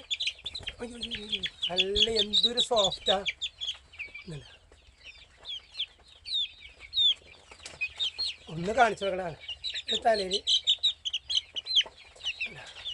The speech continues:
തലയിൽ പ്രത്യേകിച്ച് ഇത് എൻ്റെ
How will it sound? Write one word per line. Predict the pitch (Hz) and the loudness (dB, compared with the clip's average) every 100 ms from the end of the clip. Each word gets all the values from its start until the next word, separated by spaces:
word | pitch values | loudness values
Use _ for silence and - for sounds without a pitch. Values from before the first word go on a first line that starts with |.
| - - - - - - - - - - - - - - - - 147 131 - - - - - - - - - - - - - - - - - - - - - - - - - - - - | -8 -12 -14 -18 -18 -14 -12 -10 -12 -14 -16 -18 -18 -14 -14 -14 -14 -14 -12 -14 -12 -14 -12 -14 -14 -8 -8 -8 -16 -20 -18 -10 -10 -10 -10 -10 -12 -20 -20 -10 0 2 0 -4 -12 -4
തലയിൽ | 208 202 196 | 0 0 -2
പ്രത്യേകിച്ച് | 190 - 143 247 - - - - - - - - 190 180 196 202 208 - - - - - - 202 - 196 - - - - - - - - - - - - 180 | -4 -6 -4 -4 -6 -10 -10 -8 -10 -6 -8 -8 -12 -8 -8 -8 -12 -14 -18 -18 -16 -18 -10 -8 -8 -10 -12 -18 -20 -20 -20 -18 -18 -18 -20 -20 -14 -6 2
ഇത് | 233 269 277 262 226 | 12 12 12 6 0
എൻ്റെ | 214 214 220 | 0 0 0